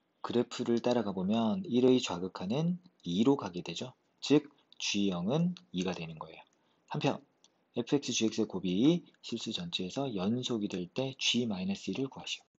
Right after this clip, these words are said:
자, 에프엑스는 그래프에서 보다시피 일에서 불연속이네요.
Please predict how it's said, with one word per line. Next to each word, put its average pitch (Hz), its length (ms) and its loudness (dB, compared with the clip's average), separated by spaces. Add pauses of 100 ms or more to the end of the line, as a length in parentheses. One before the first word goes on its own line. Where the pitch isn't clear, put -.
(540)
자, 95 380 -2
에프엑스는 127 800 -4
그래프에서 120 520 4
보다시피 98 580 -4 (100)
일에서 147 480 6
불연속이네요. 98 840 -2